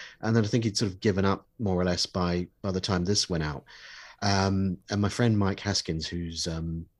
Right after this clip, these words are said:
appeared on the show, he, he did a little bit of research, and, and he thinks that the synopsis that's in the Goon Show, More Goon Show Scripts book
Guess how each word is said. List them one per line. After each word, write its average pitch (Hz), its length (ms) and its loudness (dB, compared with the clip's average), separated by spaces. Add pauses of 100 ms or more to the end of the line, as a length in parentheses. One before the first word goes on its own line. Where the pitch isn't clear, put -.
(300)
appeared 98 240 -2
on 82 80 0
the 76 60 -4
show, 80 220 -2
he, 101 280 -2
he 101 520 0 (460)
did 98 120 -4
a - 20 -4
little 98 180 -2
bit 90 120 0
of 82 60 -2
research, 92 460 0
and, 87 180 -2
and 87 220 -4
he - 180 -8
thinks 113 380 0
that 87 220 -2
the 90 220 0
synopsis 101 500 -2
that's - 160 -4
in 90 60 -2
the 87 80 -2
Goon 92 200 -2
Show, 87 380 -2
More 92 160 0
Goon 87 160 -2
Show 87 160 -6
Scripts - 460 -2 (180)
book 87 280 -2